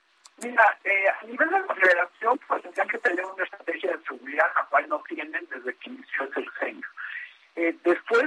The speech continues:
tendrían que preparar a la Guardia Nacional, como dice la ley, que les dio cuarenta y tres atribuciones, pero no las prepararon para cumplir con estas cuarenta y tres atribuciones,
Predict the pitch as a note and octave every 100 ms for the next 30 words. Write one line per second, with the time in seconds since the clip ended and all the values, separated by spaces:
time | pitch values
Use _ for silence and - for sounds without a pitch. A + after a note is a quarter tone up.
0 | - G4+ F3+ - A3+ B3+ D#4+ - - -
1 | D#3 E3+ F3+ D#3 C#3+ D#3 F3+ F3 - C#3+
2 | C#3 C#3+ D3+ - C#3+ C3 C3+ G#3+ - B3+
3 | A#3+ A#3 A#3+ A#3 C4 _ - - _ -
4 | D#3+ D#3 - E3 D#3+ - F#3+ E3+ G3 E3
5 | D3 D3+ D3 - F#3+ G3+ D4+ - E3+ -
6 | - E3 D3+ E3+ - - D3 C#3+ F3 G3+
7 | C4+ F4 - D#3 - C3+ C#3+ D3+ F#3 -
8 | D#3 B2+ - C3+ - E3+ - F3 D#3+ D#3
9 | F3 F3 D3+ B2+ B2 B2 - - C#3 E3+
10 | - C3+ - - D3+ C#3 D3